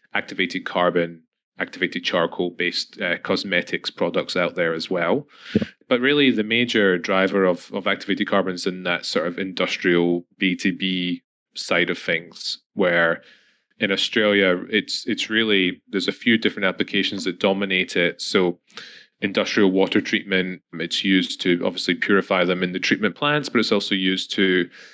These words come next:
Speaker 1: whenever there's an algae outbreak in reservoirs, it's added to the reservoir to soak up some of those chemicals that the algae produce.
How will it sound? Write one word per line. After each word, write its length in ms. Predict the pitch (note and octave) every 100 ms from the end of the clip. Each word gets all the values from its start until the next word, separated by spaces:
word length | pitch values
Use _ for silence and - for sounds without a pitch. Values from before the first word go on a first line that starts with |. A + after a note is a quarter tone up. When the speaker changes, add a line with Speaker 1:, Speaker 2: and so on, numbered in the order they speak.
| - _
Speaker 1:
whenever 240 | A2 G2+ G2+
there's 180 | F#2
an 100 | F#2+
algae 460 | F#2+ G2 G2+ G#2 F#2+
outbreak 480 | G2 - G2+ G2 G2
in 140 | G2
reservoirs, 800 | F#2+ G#2+ A#2 A2 G#2+ G#2+ G#2+ G#2
it's 240 | F#2+ - -
added 320 | G2+ G2 F#2+
to 100 | -
the 120 | F#2 F2
reservoir 520 | F2+ F2+ F2 F#2+ F2+
to 140 | -
soak 320 | - G#2+ -
up 120 | - -
some 200 | G#2 F2+
of 80 |
those 180 | F2 F2
chemicals 520 | - F#2+ F#2 - F2+
that 120 | - -
the 100 | F#2
algae 300 | G2 F#2 F2+
produce. 500 | - - C#3+ -